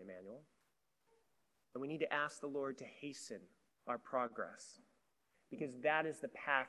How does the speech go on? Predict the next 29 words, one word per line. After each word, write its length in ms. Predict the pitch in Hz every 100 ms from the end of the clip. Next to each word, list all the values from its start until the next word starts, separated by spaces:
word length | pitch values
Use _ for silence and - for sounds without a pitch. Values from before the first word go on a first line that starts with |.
| -
of 140 | 135
renewal 540 | 127 131 143 123 98 76
and 140 | 131 117
revival 680 | 107 139 135 135 117 95 -
and 180 | 131 127
reformation, 840 | 135 139 131 131 139 - 117 101 - - -
and 200 | 131 123
that 200 | 139 160
is 120 | 147
the 160 | 156 147
only 320 | 151 156 143
way 320 | 131 139 143
that 160 | 127 120
we 360 | 143 147 147 -
can 220 | 135 131 120
offer 440 | 135 143 - 139 123
this 200 | 127 -
world 380 | 120 139 147 143
any 220 | 147 139 127
gift 380 | 120 143 -
of 80 | 139 120
value, 480 | 131 123 113 92 82 - -
because 240 | 127 139 120
the 140 | 131
only 240 | 135 139 135
gift 320 | 131 127 127
of 80 | 110
value 400 | 123 135 131 120
we 160 | 120